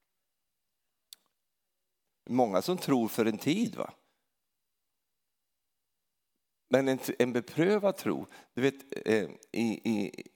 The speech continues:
det här hörde jag i Norge, jag reser ju mycket i Norge, så att, hörde jag i Norge, en gammal predikant, han sa så här:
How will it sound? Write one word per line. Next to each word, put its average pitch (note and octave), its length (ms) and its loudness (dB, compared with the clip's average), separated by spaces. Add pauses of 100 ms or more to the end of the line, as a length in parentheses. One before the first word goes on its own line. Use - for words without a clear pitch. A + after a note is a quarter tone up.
(280)
det G#2 120 0
här G#2 140 2
hörde G2 240 2
jag F#2+ 60 4
i G2+ 40 0
Norge, F#2+ 380 2
jag F2+ 260 2
reser F#2 400 -2
ju E2 40 -6
mycket F#2+ 160 -6
i F2 80 -6
Norge, E2 280 -2
så - 140 -4
att, - 120 -6 (580)
hörde G2 140 2
jag F#2+ 100 2
i F2+ 40 -2
Norge, E2 300 -2 (260)
en C2+ 320 -4
gammal F2+ 280 -2
predikant, F2 480 -6
han D#2 100 -8
sa D#2+ 160 -4
så F2+ 120 -4
här: D2+ 180 -2